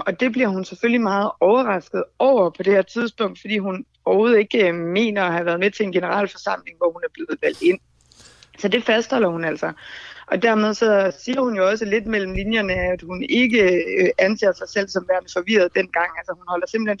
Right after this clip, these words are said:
fast i sin forklaring fra dengang. Samtidig så blev hun også i retten spurgt om, om hun deltog i Dansk Folkepartis sommergruppemøde i Skagen i to tusind og femten. Det gjorde hun. Hun blev også spurgt, om der blev afviklet en mælkkonference i de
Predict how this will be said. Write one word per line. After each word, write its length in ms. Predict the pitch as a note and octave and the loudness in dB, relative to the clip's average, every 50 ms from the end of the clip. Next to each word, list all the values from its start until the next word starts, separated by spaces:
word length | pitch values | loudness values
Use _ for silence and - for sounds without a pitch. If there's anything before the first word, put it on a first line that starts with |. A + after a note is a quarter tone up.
| - - F#3+ | 0 0 0
fast 160 | F#3 - - | 0 0 -4
i 60 | A3 - | -12 -8
sin 140 | - F3 E3 - _ - - - - - _ - | -8 -8 -8 -8 _ -20 -20 -20 -20 -20 _ -6
forklaring 480 | - E3+ - G3 F#3 F3+ E3+ E3 D#3 - - | -6 -2 0 0 0 0 0 -2 -4 -4 -4
fra 100 | F3 F3+ | -4 -4
dengang. 520 | E3+ F3 E3 D#3 - - - C#3+ C3+ - _ _ _ - - - - - _ - | -2 -2 -4 -4 -4 -6 -6 -6 -6 -8 _ _ _ -20 -20 -20 -20 -20 _ -2
Samtidig 480 | - A3 A#3 B3+ B3 B3+ B3 A3+ G#3 F#3+ | 0 2 2 2 2 2 0 0 0 0
så 120 | - A#3+ | -2 -4
blev 180 | G#3+ G#3+ G3+ F3+ | -2 0 -2 -2
hun 140 | E3+ F3+ F3+ | -2 -4 -4
også 240 | F#3+ G3 - - | -4 -4 -4 -4
i 100 | G3+ F#3 | -4 -4
retten 320 | F3+ F3 F#3 G3 - G#3 F3 | -2 -2 -2 -4 -4 -6 -10
spurgt 340 | - - - G#3+ G#3 F#3+ - | -8 -4 0 0 0 0 0
om, 300 | - F2+ F2 - F2+ - - | 0 -2 -2 -2 -4 -8 -6
om 280 | F2 E2+ E2+ F3 E3 _ - - - - - - - _ _ _ _ - - | -6 -6 -6 -8 -12 _ -20 -20 -20 -20 -20 -20 -20 _ _ _ _ -4 0
hun 240 | G#3 G#3+ G3 F3+ | 2 2 2 2
deltog 400 | F3 - A3 A#3 A#3+ - - G3+ | 0 0 2 2 2 2 2 2
i 40 | E3+ | 2
Dansk 360 | E3 F#3 F3+ E3 - - - | 4 2 0 0 -2 -10 -2
Folkepartis 580 | - G#3 G3+ G#3 G#3+ - F#3+ - - G3+ F#3 - | 0 0 0 0 0 -2 -4 -4 -2 -6 -4 -2
sommergruppemøde 800 | - G3 F#3+ G#3+ C#4 C#4 - B3 A3 G#3 A3 A3 A3 A3 A3+ A3 | 0 0 2 2 2 0 2 0 0 2 2 2 4 4 2 0
i 40 | G3 - | -2 -2
Skagen 540 | - B3+ B3+ A#3+ A3 G3+ F#3 F#3+ A3+ C#4 - G#3 | 0 2 2 2 2 2 0 -2 -4 -6 -4 -4
i 120 | G#3 G3+ | -4 -4
to 240 | - - A#3+ A3+ G3 | -2 0 -2 -2 0
tusind 300 | - A3+ G3+ - - G3 | -4 -6 -8 -4 -6 -6
og 60 | F3+ | -4
femten. 460 | - - G#3+ A3+ A#3 A3+ A#3+ A3 G3 _ _ - - _ _ - | 0 0 2 2 2 0 -2 -4 -6 _ _ -20 -20 _ _ -2
Det 120 | F#3 E3+ | -2 0
gjorde 320 | - F#3+ F#3 G#3+ C4 C#4 | 2 4 4 4 4 4
hun. 240 | C4 B3+ A3+ G3 F3+ _ - | 4 4 2 2 -2 _ -4
Hun 100 | G#3+ G3 | -4 0
blev 120 | F3+ F3+ F3 | 2 2 2
også 180 | F#3 G3 - | 2 2 0
spurgt, 260 | - - A3+ G3+ F#3 | 0 0 2 2 2
om 120 | F#3 F3 F3 | 0 -2 -2
der 120 | F#3 F3+ | -2 -4
blev 180 | E3 F3 E3 - | -2 0 -2 0
afviklet 520 | E3+ F3 F#3+ G3+ G3 G3+ F#3+ - F#3 F3 E3+ | 2 2 2 2 2 2 0 2 0 -2 -2
en 100 | E3+ F#3 | 0 0
mælkkonference 760 | B3 C4 B3 - A#3+ A#3+ A3 G#3 A3 G#3+ G#3+ A3 A3+ - A#3 | 0 0 -2 -2 -2 -4 -4 -2 -2 -2 -2 -2 -4 -6 -6
i 40 | G#3+ | -6
de 160 | - A#3 A#3 | -4 -4 -4